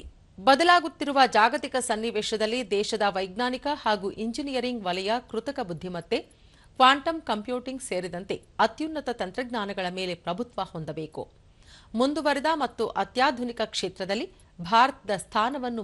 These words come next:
ಮತ್ತಷ್ಟು ಉತ್ತಮಪಡಿಸಲು ಶ್ರಮಿಸಬೇಕೆಂದು ಕರೆ ನೀಡಿದರು. ದೇಶದಲ್ಲಿ ಸುಧಾರಿತ ತಂತ್ರಜ್ಞಾನಗಳು ಜೀವನದ ಎಲ್ಲಾ ಸ್ತರಗಳನ್ನು ಸ್ಪರ್ಶಿಸಲಿವೆ, ಎಲ್ಲಾ ವಲಯಗಳಲ್ಲೂ ಮಹತ್ವದ ಪ್ರಭಾವ ಹೊಂದಲಿವೆ.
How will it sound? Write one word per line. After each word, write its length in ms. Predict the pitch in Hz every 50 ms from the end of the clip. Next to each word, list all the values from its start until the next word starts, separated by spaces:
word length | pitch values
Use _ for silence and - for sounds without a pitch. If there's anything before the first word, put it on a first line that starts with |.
| 175
ಮತ್ತಷ್ಟು 420 | 175 208 - - - 302 285 - 277 220
ಉತ್ತಮಪಡಿಸಲು 680 | 202 - - 220 208 202 - 202 175 170 - 185 180 175 -
ಶ್ರಮಿಸಬೇಕೆಂದು 800 | - 202 220 262 - - 220 170 180 165 - - 185 202 175 156 160 -
ಕರೆ 160 | 202 190 170 160
ನೀಡಿದರು. 340 | 160 156 151 151 156 143 139 - - - - - - - - - - - - - _ _ _ _ _ _ _ _ _ _ _ _ _ _ _ _ _ _ _ -
ದೇಶದಲ್ಲಿ 340 | - 370 311 330 311 311 330 -
ಸುಧಾರಿತ 440 | - 247 202 214 254 269 277 277 - 269 262
ತಂತ್ರಜ್ಞಾನಗಳು 680 | 240 214 208 - 233 220 220 220 220 220 226 208 220 240 269 269 - -
ಜೀವನದ 400 | 220 226 220 226 220 220 - 220 208 196 170 170
ಎಲ್ಲಾ 200 | 180 214 254 294 302 -
ಸ್ತರಗಳನ್ನು 500 | - - 214 208 220 226 240 240 254 277 -
ಸ್ಪರ್ಶಿಸಲಿವೆ, 600 | - - 196 - - 175 - 180 160 160 151 143 - - _ - - - - _ _ -
ಎಲ್ಲಾ 320 | 202 202 214 233 262 277 294 277 226
ವಲಯಗಳಲ್ಲೂ 540 | 214 208 208 214 208 220 220 220 240 294 330 302 208
ಮಹತ್ವದ 420 | 196 190 262 - - 269 214 226 214 -
ಪ್ರಭಾವ 340 | 196 185 190 220 233 226 233 220 202
ಹೊಂದಲಿವೆ. 420 | 175 175 165 160 170 165 208 285